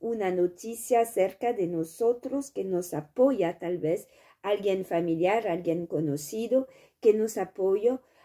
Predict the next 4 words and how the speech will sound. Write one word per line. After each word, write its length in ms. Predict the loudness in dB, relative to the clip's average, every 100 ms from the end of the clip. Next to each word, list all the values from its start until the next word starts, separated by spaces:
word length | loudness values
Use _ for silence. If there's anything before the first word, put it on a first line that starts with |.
| _ -4
a 120 | -2
nivel 760 | -2 -2 2 4 6 4 2 -2
económico 1000 | -4 -2 -2 -2 -4 -4 0 2 0 -6
a 340 | -6 -6 -8